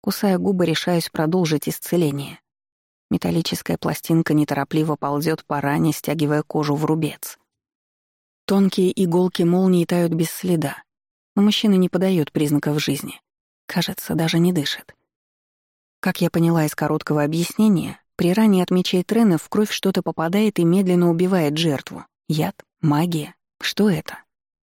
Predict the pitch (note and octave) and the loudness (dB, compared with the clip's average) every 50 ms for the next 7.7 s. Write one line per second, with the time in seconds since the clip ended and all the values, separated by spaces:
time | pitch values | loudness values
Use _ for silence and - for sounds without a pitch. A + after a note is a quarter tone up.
0 | _ _ _ - E3 D#3+ E3+ - - - A#3+ A#3+ A3+ G#3 G3 F#3 - - G3+ G3 | _ _ _ -2 -2 0 0 0 0 2 4 4 4 2 0 -2 -2 0 2 4
1 | G3+ G3+ G3 F#3+ F3+ F3 E3+ D3+ C#3+ C3+ - - D3+ D#3 - - G#3+ G#3 F#3+ - | 4 4 2 2 0 0 0 -2 -2 -4 -4 -4 -6 -4 0 0 2 2 0 0
2 | - D#3+ D3 - - - D#3+ D#3+ F#3 F#3+ F#3 E3+ E3+ E3+ F3 E3+ E3 - - - | -2 -4 -4 -2 -4 -2 -2 0 0 0 0 0 0 0 0 0 -2 -2 -2 -2
3 | A3 A3 - - - - D#3+ - - F3 F3 F3+ F3+ E3+ - - F3 E3+ F3 F3 | -2 -2 -2 -6 -4 -4 -4 -2 0 -2 0 0 0 -2 -2 0 2 2 2 0
4 | - - - G3 - D#3+ E3 F3+ F#3 - - - D#3 - - - - - - - | -2 -4 -4 -2 0 0 2 0 0 0 -2 -4 -4 -4 -4 -10 -14 -16 -20 -20
5 | _ _ _ _ _ _ _ _ _ _ _ _ _ _ F3 E3+ C#3 A#2+ - - | _ _ _ _ _ _ _ _ _ _ _ _ _ _ -2 -2 -2 -4 -8 -14
6 | _ - - _ _ _ _ G#3 G#3 G#3+ G3+ F#3 - - G3+ G3 F#3 D#3 C#3+ C#3 | _ -20 -20 _ _ _ _ 0 2 2 2 0 0 2 2 2 4 2 0 -2
7 | - C#3 C#3 - - - - D3+ - - - - - - | -2 -6 -4 -4 -4 -4 -4 -4 -6 -6 -10 -14 -14 -20